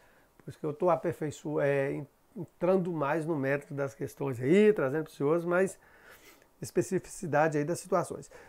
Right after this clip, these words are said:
De acordo com as competências do agente penitenciário, vamos analisar as afirmações. Então, nós vamos falar sobre as competências,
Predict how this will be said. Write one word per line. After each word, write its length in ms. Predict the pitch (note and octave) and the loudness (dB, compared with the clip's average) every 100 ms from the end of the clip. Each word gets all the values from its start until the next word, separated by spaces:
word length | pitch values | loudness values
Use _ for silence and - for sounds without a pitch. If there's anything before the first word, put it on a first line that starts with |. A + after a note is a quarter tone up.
| - | -6
De 120 | A#3+ | 12
acordo 440 | D4+ A#3 B3+ C4 A3+ | 12 12 12 12 12
com 300 | - A#3+ - - | 6 6 6 4
as 280 | A3+ G3+ - - - | 6 6 4 -12 6
competências 960 | D#4+ E4+ E4+ A#3+ - - B3+ G3 G#3 | 8 8 10 10 10 8 8 8 4
do 120 | F#3 | 6
agente 360 | F3 C3+ C#3 B2 | 6 6 2 -2
penitenciário, 840 | - E3+ G#3+ G3+ A3 E3 G3 C4+ | -4 -2 0 2 4 6 6 4
vamos 340 | F#3+ D3+ F3 D#3+ | 2 2 2 2
analisar 720 | D#3+ D#3+ F3 D3+ A#2 D3 E3 | 0 2 0 0 0 0 2
as 160 | D#3+ D3 | 0 0
afirmações. 1040 | E3 - - F#3 E3+ D#3+ - - A#2+ A2+ | -2 -4 -4 -4 -2 -4 -6 -4 -4 -4
Então, 180 | B2 G3+ | -4 -2
nós 220 | G#3+ D#3+ | 0 0
vamos 180 | F3 - | -2 -2
falar 300 | F#3 D#3 F#3 | 0 2 0
sobre 520 | - G3+ G#3+ G3+ G3+ - | 0 6 6 6 -2 0
as 280 | F#3+ F3+ - _ _ _ _ _ _ _ _ - | 2 2 -2 _ _ _ _ _ _ _ _ 6
competências, 1600 | D#4 D#4+ D#4+ - A3+ G#3 - C#4 - - C3 G#2+ - - - | 12 12 10 6 8 8 8 8 8 2 0 0 -8 -20 -20